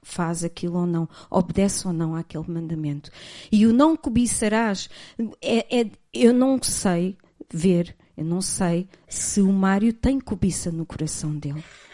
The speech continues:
Como é que eu vou ver isso? Pelos seus atos. Se ele estiver a enganar, se montar esquemas, se defraudar nas vossas Bíblias, quem tem a Fe-, a, a Ferreira de Almeida deve estar a palavra defraudeis, não defraudeis.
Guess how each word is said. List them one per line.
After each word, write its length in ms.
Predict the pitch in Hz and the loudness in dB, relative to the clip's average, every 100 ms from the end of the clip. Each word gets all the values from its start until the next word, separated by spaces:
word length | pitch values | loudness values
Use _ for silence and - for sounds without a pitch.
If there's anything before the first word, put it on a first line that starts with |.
| - - - | -20 -20 0
Como 240 | 214 220 | 4 6
é 60 | 277 | 4
que 140 | - | 4
eu 80 | 233 | 0
vou 160 | 202 196 | 2 -2
ver 260 | 185 180 | 0 0
isso? 220 | 151 143 | 0 -4
Pelos 360 | - - 220 - | -4 -4 -2 -4
seus 280 | - 277 262 | -2 -2 -4
atos. 400 | 220 _ - - - _ _ _ _ _ | -8 _ -18 -18 -20 _ _ _ _ _
Se 220 | - - | -6 0
ele 140 | 175 175 - | 0 -2 -4
estiver 460 | - 196 175 170 | -2 -2 0 0
a 20 | |
enganar, 640 | 170 185 180 220 214 196 196 _ _ - | 2 0 0 0 0 -2 -4 _ _ -8
se 180 | - | -6
montar 320 | 143 156 151 156 | -2 -4 -4 -6
esquemas, 880 | - - 220 233 208 202 196 - - _ - - | -6 -2 4 4 4 2 -2 -8 -18 _ -20 -10
se 260 | - - 190 | -4 2 0
defraudar 920 | 160 262 - - 208 208 196 185 185 | 6 4 4 0 2 2 2 0 0
nas 240 | 190 196 | 2 0
vossas 380 | 185 208 - 208 | 0 -2 0 -2
Bíblias, 360 | 190 202 196 196 | -2 -2 -2 -2
quem 180 | 202 | -2
tem 240 | 190 196 196 | 0 0 0
a 40 | |
Fe-, 180 | 190 - | -2 -8
a, 400 | - 196 185 - | -2 -2 -2 -10
a 40 | |
Ferreira 340 | 202 - 202 196 | -8 -2 0 2
de 60 | |
Almeida 360 | 202 202 202 196 | 2 2 0 0
deve 180 | 196 202 | -4 -4
estar 260 | - 202 | -6 -4
a 40 | 190 | -2
palavra 420 | 185 196 196 196 | -2 -2 -2 -2
defraudeis, 840 | 175 208 240 - 226 208 202 190 180 | 2 2 2 -2 -4 -4 -4 -4 -2
não 360 | 208 240 254 | 2 4 4
defraudeis. 880 | 240 254 - 214 185 190 - - - | 4 0 0 -4 -4 -6 -10 -12 -16